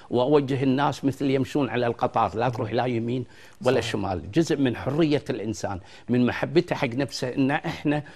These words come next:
Speaker 1: خلقنا لننمو، ننمو روحانيا. أغلط بالصلاة، بعدين أرد أصلح، ما أصلي الفير، أ-، أقضيها، فأتعلم.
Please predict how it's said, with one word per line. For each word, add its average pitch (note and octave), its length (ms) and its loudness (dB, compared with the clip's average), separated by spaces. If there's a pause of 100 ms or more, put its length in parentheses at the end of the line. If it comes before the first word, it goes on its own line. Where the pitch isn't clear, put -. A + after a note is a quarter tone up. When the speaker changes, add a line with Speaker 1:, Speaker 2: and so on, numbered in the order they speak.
(160)
Speaker 1:
خلقنا D#3 680 0
لننمو، C3 800 4 (220)
ننمو D3+ 440 6
روحانيا. B2+ 920 2
أغلط G#2+ 360 -2
بالصلاة، G#2+ 680 -2 (680)
بعدين G#2+ 360 -2
أرد G2 260 -2
أصلح، B2 720 0 (280)
ما A#2+ 220 0
أصلي A2+ 520 0
الفير، C3 540 4
أ-، - 40 -8 (400)
أقضيها، B2 680 2 (360)
فأتعلم. C3 880 0